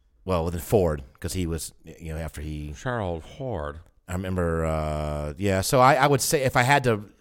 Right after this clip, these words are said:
Speaker 1: really, really dig, it's gonna have to be Nixon. But
Speaker 2: Yeah.
Speaker 1: I, I remember,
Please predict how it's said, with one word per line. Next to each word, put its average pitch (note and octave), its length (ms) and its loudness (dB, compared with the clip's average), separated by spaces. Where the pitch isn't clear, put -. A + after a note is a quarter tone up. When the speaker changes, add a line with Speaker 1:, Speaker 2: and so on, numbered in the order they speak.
Speaker 1:
really, C3+ 480 6
really A2+ 240 4
dig, G2+ 320 2
it's - 80 -4
gonna G#2+ 140 -4
have F2+ 80 -6
to F#2 60 -8
be F2 140 -6
Nixon. E2+ 480 -8
But A2 140 0
Speaker 2:
Yeah. A#2 80 4
Speaker 1:
I, A#2 60 -2
I - 20 2
remember, G#2 580 0